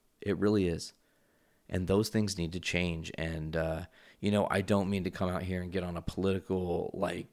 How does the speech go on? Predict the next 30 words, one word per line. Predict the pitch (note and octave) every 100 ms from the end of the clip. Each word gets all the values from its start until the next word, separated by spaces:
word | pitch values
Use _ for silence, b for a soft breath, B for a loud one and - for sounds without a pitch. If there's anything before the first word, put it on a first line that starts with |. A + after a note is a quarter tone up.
| _ _ -
fucking | F#2 - E2+
soapbox | - G#2 E2+ F#2+ F#2 E2+ - - -
and | - E2 E2+ E2 -
preach | - - A#2 G2 -
to | - F2+
you |
guys. | E2 F2 E2+ E2 - - B B B B B B F2
Uh, | E2+ D#2
I | G2
was | G2
having | F#2+ F#2+
a | F2+
conversation | - F#2 F2+ F2 F#2 F2 F#2+
the |
other | F2
day, | E2+ F2+
and | E2
I |
wanna | F2+ F2+
just | F2 F2 -
mention | F2 F2+ F2+
this | F2 -
is | E2+
very, | E2+ F2+ F2+
very | F2 F#2+ F#2+ F#2+
important | F#2 E2+ F#2+ G2+ - E2+
to | -
me, | F#2 F2 E2
but | D#2+ -
the, | F#2+